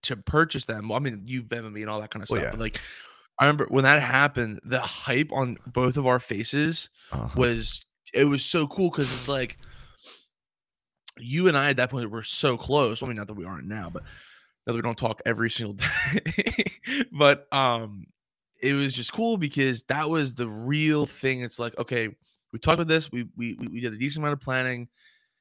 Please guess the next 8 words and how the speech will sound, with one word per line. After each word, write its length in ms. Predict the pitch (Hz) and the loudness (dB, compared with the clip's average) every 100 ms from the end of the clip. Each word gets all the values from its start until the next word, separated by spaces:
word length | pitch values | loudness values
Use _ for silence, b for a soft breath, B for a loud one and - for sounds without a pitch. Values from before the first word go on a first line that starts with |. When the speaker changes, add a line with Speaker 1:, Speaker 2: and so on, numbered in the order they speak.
| b b | b b
Speaker 1:
and 220 | - 113 117 | -14 -10 0
now 680 | 143 165 113 123 117 110 113 | 6 6 6 6 4 2 0
we 140 | 123 | -2
can 180 | - 117 | -2 -8
do 380 | 117 113 101 101 | -4 -4 -6 -12
the 120 | 107 127 | -12 -2
easy 300 | 180 190 123 | 0 0 -2
part, 400 | - 110 - | -6 -8 -10